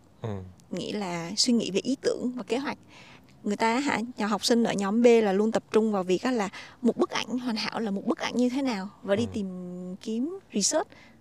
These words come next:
Speaker 2: Tỉ
Speaker 1: Ừ.
Speaker 2: như là mọi thứ đều ở trên giấy hết á.
Speaker 1: Ừ.
Speaker 2: Xong đó là hả, sau khi tìm đủ tất cả các điều kiện để tạo ra một bức ảnh hoàn hảo thì đi chụp, chụp có vài tấm, xong rồi chọn tấm ok nhất để nộp cho thầy.
Speaker 1: Ừ.
Speaker 2: Nên không ra được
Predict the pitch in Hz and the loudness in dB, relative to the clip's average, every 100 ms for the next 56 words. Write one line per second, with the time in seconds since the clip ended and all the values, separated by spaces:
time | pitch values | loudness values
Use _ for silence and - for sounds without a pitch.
0 | - - - - - - - 226 233 208 | -20 -20 -20 -20 -18 -10 -4 -2 -2 -4
1 | 190 196 - 247 277 247 214 233 214 208 | -2 -2 0 0 4 4 4 2 2 2
2 | 302 392 440 - 110 92 87 - - 240 | 0 -4 -10 -8 -6 -6 -12 -14 -6 -2
3 | 247 285 233 220 233 202 - 247 233 254 | 0 0 -2 -2 -2 0 2 2 4 2
4 | 240 220 190 - 127 254 - 415 - - | 2 -2 0 -2 0 -2 -2 -4 -2 -2
5 | 262 196 208 180 202 - - - - - | -4 -2 0 0 -2 -2 -6 -20 -20 -14
6 | - 139 - - - 214 208 208 - - | -4 -4 -2 -4 -2 -4 -4 -4 -6 -6
7 | 247 226 190 190 208 - 214 233 - - | -6 -6 -6 -6 -4 -4 -4 -8 -18 -20
8 | - - 233 240 247 226 - - - - | -18 -8 -4 -2 0 0 -2 -20 -16 -4
9 | 240 - 262 233 208 208 247 - - - | -4 0 2 2 0 -2 -4 -8 -20 -20
10 | - 233 214 208 202 196 - 214 240 277 | -10 -8 -4 -4 -2 -2 -2 -2 0 0
11 | 226 220 226 320 - 220 208 190 208 - | 0 0 0 -2 -6 -4 -4 -4 -6 -4
12 | 190 180 - - 104 95 - - - - | -4 -4 -6 -4 -4 -4 -14 -20 -18 -6
13 | 226 220 214 214 - - 233 226 226 196 | -2 -2 -2 -6 -6 -4 -2 2 2 0